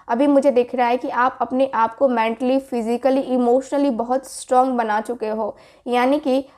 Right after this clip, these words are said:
आपके अंदर बहुत बदलाव आ गया है। आपने अपने आप की हीलिंग इतनी अच्छी करी है, अपने ऑरा को क्लीन किया है, अपने हार्ट चक्रा को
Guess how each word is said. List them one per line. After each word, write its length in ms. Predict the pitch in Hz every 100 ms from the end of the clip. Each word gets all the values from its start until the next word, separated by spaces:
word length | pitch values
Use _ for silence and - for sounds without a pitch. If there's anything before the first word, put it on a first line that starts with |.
| _
आपके 380 | 233 254 - 311
अंदर 200 | 277 269
बहुत 420 | 240 240 277 277
बदलाव 500 | 226 233 233 226 233
आ 160 | 220 214
गया 200 | 208 208
है। 220 | 220 -
आपने 360 | 240 262 269 302
अपने 340 | 262 247 277
आप 340 | 262 233 240 -
की 100 | 277
हीलिंग 320 | 240 240 277 254
इतनी 400 | 247 247 269 285
अच्छी 260 | 269 277
करी 340 | 262 247 240 233
है, 240 | 220 226 - - -
अपने 240 | 240 269
ऑरा 420 | 233 233 247 285
को 140 | 302 294
क्लीन 280 | 277 247
किया 220 | 233 233 226
है, 180 | 247
अपने 340 | 226 226 240 247
हार्ट 360 | 240 233 277
चक्रा 360 | - 262 247 233
को 300 | 233 226